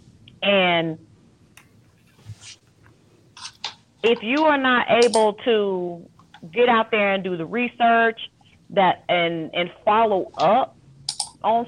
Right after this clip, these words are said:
stuff and not just put it in folks' hands and expect somebody to do it for you, then you're gonna have some hard lessons to learn. Um, I see that a lot of times where you have some airmen, you know, you know, making a lot of excuse about,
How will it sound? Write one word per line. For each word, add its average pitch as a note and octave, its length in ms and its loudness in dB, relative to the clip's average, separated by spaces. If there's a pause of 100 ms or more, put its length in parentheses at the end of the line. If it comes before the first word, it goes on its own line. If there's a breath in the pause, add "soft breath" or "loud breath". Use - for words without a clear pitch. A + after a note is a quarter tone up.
stuff B3+ 320 0
and F#3+ 160 -6
not G3+ 260 -4
just G#3+ 280 -4
put A#3 180 -2
it A#3 80 -4
in G#3 140 -6
folks' G#3 360 -2
hands G#3+ 380 -6
and F3+ 100 -8
expect F#3+ 460 -4
somebody F#3 420 -4
to F3+ 120 -18
do E3+ 240 -6
it D#3+ 60 -10 (100)
for F#3 200 -2
you, G#3+ 320 -8 (520)
then A3 180 0
you're C4 100 -4
gonna C4+ 140 0
have A3 220 0
some F3 120 -10
hard F#3 340 2
lessons F#3 380 -6
to D#3+ 80 -10
learn. D3+ 480 -10 (680)
Um, E3 600 2 (500)
I G#3 120 2 (100)
see B3+ 140 0
that G#3+ 300 6
a - 20 6
lot G3+ 240 6
of G3+ 120 0
times G3+ 340 0
where F#3+ 80 -2
you F#3+ 160 -4
have F3+ 320 2 (100)
some G3 160 -2
airmen, F#3 440 -4
you F3+ 100 -4
know, F3 400 0 (340)
you F#3+ 60 -4
know, F#3 100 2
making G#3 220 0
a G3 40 0
lot G3 160 4
of F3+ 80 -2
excuse A3 380 -6
about, F3 420 0